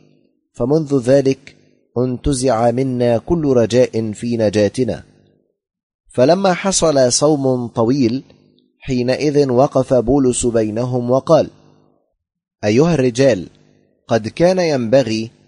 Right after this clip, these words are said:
أن تذعنوا لرأيي، ولا تقلعوا من كريت، فتسلموا من هذا التعب والخسارة.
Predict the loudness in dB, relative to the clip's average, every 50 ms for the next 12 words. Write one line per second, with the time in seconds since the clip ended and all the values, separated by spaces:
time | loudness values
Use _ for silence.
0 | _ _ _ _ _ -6 -6 -4 -2 -4 -2 0 0 0 0 0 0 0 2 2
1 | 4 4 2 2 0 -6 -6 -6 -6 -8 -10 _ _ _ _ _ _ _ _ _
2 | _ _ -8 -4 0 0 0 0 -2 -6 -8 -6 -2 0 0 0 0 -2 -4 -4
3 | -6 -4 -6 -4 -4 -4 -6 -6 -8 _ -20 -20 _ _ _ _ _ _ _ _
4 | -4 -2 -2 -2 -4 -4 -4 -2 -2 -2 -2 -2 -4 -4 -4 -4 -2 -4 -2 -2
5 | -2 -4 -4 _ _ -4 -4 -4 -4 -2 -2 0 0 -2 -4 -6 -10 -8 -4 0
6 | 0 0 0 0 -4